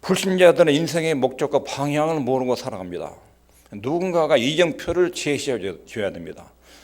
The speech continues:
마을에서 예수 믿는 사람이 하나님을 잘 믿고 가족들끼리 사랑하고 이웃을 대하는 태도가 사랑하면 인생의 목표와 이정표를 가르쳐 줍니다.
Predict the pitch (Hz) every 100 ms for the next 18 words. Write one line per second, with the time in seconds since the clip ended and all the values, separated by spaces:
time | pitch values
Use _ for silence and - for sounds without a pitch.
0 | - - 107 135 135 123 123 131 147 151
1 | 143 135 123 123 104 151 135 127 - -
2 | 151 143 131 139 156 185 - - - 131
3 | 131 131 120 120 113 - 147 135 117 131
4 | 151 123 127 135 123 120 123 113 107 143
5 | 127 123 - - 139 107 127 110 - -
6 | - - - - 131 151 139 139 135 98
7 | 120 - 143 120 117 151 147 - 151 165
8 | - - 135 127 101 92 82 73